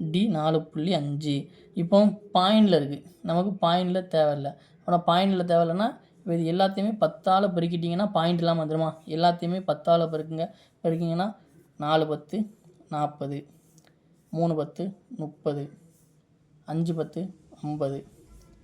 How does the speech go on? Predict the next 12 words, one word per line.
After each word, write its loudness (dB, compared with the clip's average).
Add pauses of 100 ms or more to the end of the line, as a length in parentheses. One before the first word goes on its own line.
(1000)
நாலு 6
புள்ளி 0
அஞ்சு -2
பத்துனா -2 (240)
ஒரு 0
ஸ்தானத்துல 0
இங்க 0
புள்ளி -2
இருக்கு, -2
இங்க 0
வந்துரும் -4
நாற்பத்தி -6